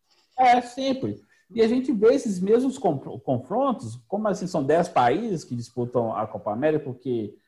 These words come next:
é, Catar e Japão desistiram da, da disputar como convidados, inteligentemente, óbvio, por, por questões sanitárias de saúde,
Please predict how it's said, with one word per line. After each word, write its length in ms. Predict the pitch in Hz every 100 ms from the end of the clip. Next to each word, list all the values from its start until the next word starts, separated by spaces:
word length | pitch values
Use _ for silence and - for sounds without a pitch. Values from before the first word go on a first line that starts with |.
| _ _ 113
é, 580 | 113 110 107 95 82 -
Catar 580 | 147 127 - 143 139 -
e 100 | 120
Japão 600 | 131 123 - 139 131 104 104
desistiram 640 | 117 127 110 - 165 170
da, 260 | 113 104 87
da 420 | 85 85 98 90
disputar 600 | 92 - - 107 123 123
como 200 | 120 104
convidados, 920 | 104 98 92 131 214 139 95 - _ _ _ _ -
inteligentemente, 1000 | 107 135 131 107 110 101 92 123 139 101
óbvio, 400 | 101 101 67 95 107 -
por, 140 | 117 107
por 220 | 107 -
questões 520 | 104 - 151 175 139
sanitárias 580 | 113 104 101 131 123 95
de 100 | -
saúde, 540 | 95 120 269 226 -